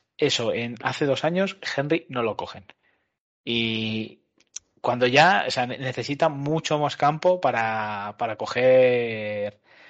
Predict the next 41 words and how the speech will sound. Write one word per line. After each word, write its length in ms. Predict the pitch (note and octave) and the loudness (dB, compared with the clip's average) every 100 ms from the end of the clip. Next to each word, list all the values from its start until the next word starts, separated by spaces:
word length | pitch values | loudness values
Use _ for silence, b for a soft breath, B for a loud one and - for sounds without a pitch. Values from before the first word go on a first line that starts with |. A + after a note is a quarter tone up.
| B B - | B B -2
para 240 | - A2+ | 2 2
coger, 380 | A2 - C3+ C3+ | 0 2 2 2
eh, 180 | B2 A2+ | -4 -4
velocidad 300 | A2 G#2 A#2 | -4 -4 -4
de 120 | B2 | -4
crucero 460 | A#2+ A#2 - D3+ F#3+ | -4 -4 2 2 2
y 100 | - | -2
llegar 260 | A2+ G#2+ A2 | -4 -2 -2
hasta 260 | A2 - | -4 -4
la 100 | G#2+ | -6
línea 180 | G#2 G#2 | -6 -8
de 60 | G2 | -8
fondo. 340 | G#2+ G#2 G2 | -8 -10 -12
No 140 | G#2+ A2+ | -10 -4
es 100 | B2 | -4
el 160 | G#2+ - | -4 -4
Henry, 340 | A#2+ A#2+ A#2 A2+ | -4 -4 -4 -4
o 20 | |
sea, 160 | G#2 - | -4 -2
Henry 200 | C3 C#3 | 0 4
ahora 140 | C#3 C3 | 4 4
mismo, 220 | B2 A#2+ | -2 -2
el 60 | |
touchdown 280 | A2+ B2+ C3+ | 0 0 0
que 80 | C3 | 0
hace 300 | - B2+ A#2+ | 0 0 0
Jaguars 340 | A#2+ A2+ A2+ | -2 -4 -6
hace, 520 | A2+ - B2 A#2+ A#2+ B2+ | -6 -4 -2 0 -2 -4
en 140 | A#2+ | -6
dos 140 | A2+ | -6
mil 160 | A2+ A#2+ | -6 -2
veinte 300 | C3 C#3+ D#3+ | -2 -2 -2
fue 260 | C3 E3 B B B B B | 2 0 B B B B B
el 100 | A2+ | -2
de 80 | A2+ | 0
noventa 240 | A2+ G#2+ | 0 -2
y 20 | |
nueve 220 | A#2 B2+ B2 | 2 2 4
yardas, 280 | C3+ D#3+ | 4 2
no 120 | B2 F#2 | 0 -8
llega. 280 | F2+ F2+ | -8 -12